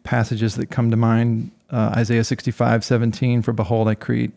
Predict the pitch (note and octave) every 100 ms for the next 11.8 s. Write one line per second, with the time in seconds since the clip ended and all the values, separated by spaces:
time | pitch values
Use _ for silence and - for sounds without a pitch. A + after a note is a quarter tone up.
0 | _ - - _ _ - B2+ A2+ B2 A#2+
1 | A2+ A2 A2 A2+ C3 C3 - B2 A2+ B2
2 | B2 A2+ A2+ A2+ - A2 A2 A2+ A2+ A2
3 | G#2+ A#2 A2+ A#2 G#2 - A#2 G#2+ G#2+ A#2
4 | A#2 A2+ - A#2 G2+ - C3 A#2+ A2+ G#2+
5 | - - - _ _ - C3+ C3 - A#2+
6 | - C3+ B2 A2+ B2 A2 - A2+ - B2+
7 | A#2+ A2 G#2+ - C#3+ B2+ B2+ A2 - B2
8 | A#2 A2+ A2+ A2+ - A#2 A2 G#2+ G#2 -
9 | C#3 A2+ A#2+ A2 G#2+ A2 G#2+ G#2+ G#2+ G#2+
10 | - - C4+ C#3 A2+ - A2+ A2+ - G#2+
11 | A#2 A2 A#2 A2+ A2+ A2+ G#2+ -